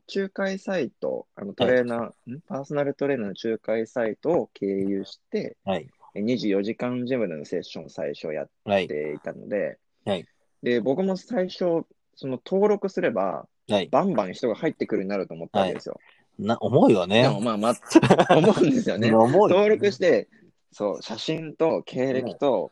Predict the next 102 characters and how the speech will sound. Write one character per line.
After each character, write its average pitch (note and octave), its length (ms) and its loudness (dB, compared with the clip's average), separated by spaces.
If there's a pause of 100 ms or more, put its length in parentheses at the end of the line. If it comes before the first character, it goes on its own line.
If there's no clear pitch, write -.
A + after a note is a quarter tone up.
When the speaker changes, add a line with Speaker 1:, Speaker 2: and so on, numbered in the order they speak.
(140)
Speaker 2:
ね。 F#2 140 -12
う - 20 -10
ん。 - 40 -10
Speaker 1:
も G#2+ 60 -6
う - 20 -14
こ - 160 -4
ん C3 40 -2
な C#3+ 100 -4
こ D3 120 0
と C3+ 60 0
で A2+ 100 2
き A2+ 80 -6
ま A2 160 -6
す - 80 -8
よ G2 80 -2
っ - 20 -14
て F#2 160 -10
バ - 120 -6
ー C3+ 100 -10
ン - 20 -12
っ - 40 -12
て F#2+ 100 -6
出 G2 100 -4
し - 120 -12
た F2 60 -4
ら、 F#2 340 -4
Speaker 2:
う - 20 -16
ん。 E2 340 -16 (120)
Speaker 1:
あ E2+ 160 -10
の、 E2 560 -12 (100)
「見 B2+ 160 -6
て F#3+ 100 0
く E3+ 60 -2
だ D#3+ 80 0
さ D3 180 -4
い」 B2+ 60 0
っ - 40 -4
て - 120 -6
こ - 80 -4
う - 40 -2
言 F#2+ 100 0
わ A2+ 80 6
れ B2+ 60 6
る C3 100 6
か - 100 -2
と - 80 -14
思 - 100 -14
っ - 40 -12
た - 120 -8
ら、 F#2 200 0
Speaker 2:
ね A2 440 2
え。 - 40 -8
Speaker 1:
全 D3+ 180 -2
く - 40 -20
来 D3+ 140 -6
な - 120 -8
く - 120 -20
て、 F2+ 300 -4 (340)
Speaker 2:
そ D3 220 -2
う B2 40 0
な G2+ 120 2
ん E2+ 60 -8
だ D#2 120 -6
よ。 C3 100 -4
Speaker 1:
「お - 20 -4
お、 - 20 -4
マ G2+ 260 -6
ジ B2 160 -6
か、 - 80 -4 (140)
超 D#3 220 6
暇 G#2 440 2
じ G2 120 -4
ゃ G2 100 -4
ん」 E2+ 80 -10
っ - 0 -
て - 140 -10
こ G#2 100 2
う - 20 0
な C#3+ 100 6
る E3+ 40 6
ん G#3+ 60 0
で D#3+ 100 6
す - 80 -6
よ F2 80 -2
ね。 A2 80 0
Speaker 2:
う - 40 0
ん B2+ 40 6
う C3+ 40 2
ん D#3 40 -2
う F#3 800 -8
ん G2 40 -8
う G#2 40 -6
ん。 - 20 -6
Speaker 1:
ね A#2 100 -2
え。 - 960 -8
Speaker 2:
う - 40 -4
ん。 F2 60 -4
Speaker 1:
で、 G2+ 580 -2
や A2 120 -4
っ - 40 -12
ぱ A#3 180 -4
り F3+ 400 -4